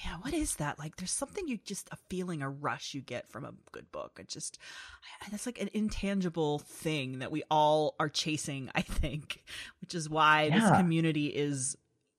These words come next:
Speaker 1: so passionate and so, I don't know. It's just, uh, maybe it's just 'cause they're voicing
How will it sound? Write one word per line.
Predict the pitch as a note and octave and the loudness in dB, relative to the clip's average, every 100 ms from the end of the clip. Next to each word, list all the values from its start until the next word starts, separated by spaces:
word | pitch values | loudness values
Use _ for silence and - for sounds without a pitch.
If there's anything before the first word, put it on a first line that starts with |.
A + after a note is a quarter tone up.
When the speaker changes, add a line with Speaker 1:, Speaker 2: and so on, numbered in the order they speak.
| _ _ _ _ _ - | _ _ _ _ _ -4
Speaker 1:
so | - F#3 D#3+ | 0 2 4
passionate | - C#3+ C3+ D#3 C#3+ - | 4 2 0 -4 -6 -6
and | D3 C#3+ | -6 -4
so, | - D#3 D3 D3 D3 C#3+ C#3 - - - - - _ _ - - | -4 0 2 2 2 2 -2 -6 -20 -20 -20 -20 _ _ -14 -6
I | B3 | -4
don't | F#3+ | 0
know. | G#3+ C#3+ - | 0 -2 -6
It's | F3+ - | -10 -8
just, | G#3 - - - | -8 -12 -14 -8
uh, | |
maybe | G3+ G#3+ | -4 -2
it's | A3 | -4
just | - - | -4 -4
'cause | F3+ | -4
they're | F3 E3 E3 _ | -2 -2 -4 _
voicing | D#3+ F3+ F#3 D#3 F3+ E3+ E3+ | -2 0 0 0 0 0 -2